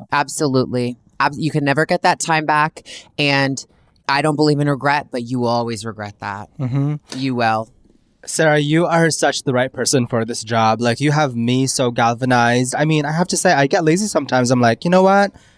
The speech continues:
Speaker 2: I don't wanna talk about it. I'll vote when I vote." You know, like, I'll do my job and that's it. That's all we can do. It's not. You're like, "It's not all you can do. There is
Speaker 1: Yes.
Speaker 2: more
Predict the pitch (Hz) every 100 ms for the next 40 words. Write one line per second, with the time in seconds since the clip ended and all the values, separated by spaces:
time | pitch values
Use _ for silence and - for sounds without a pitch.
0 | - 170 214 285 - 240 233 190 143 139
1 | 202 175 185 180 180 170 147 165 131 110
2 | - _ _ - 151 151 151 160 151 -
3 | 170 180 202 214 165 160 143 123 127 147
4 | 123 139 127 135 - 180 170 127 135 -
5 | 113 123 131 165 147 185 175 117 104 _
6 | _ - - 127 107 95 - 139 147 143
7 | 135 - - - 156 151 131 123 123 117
8 | 117 104 101 98 131 139 143 131 123 120
9 | 117 113 113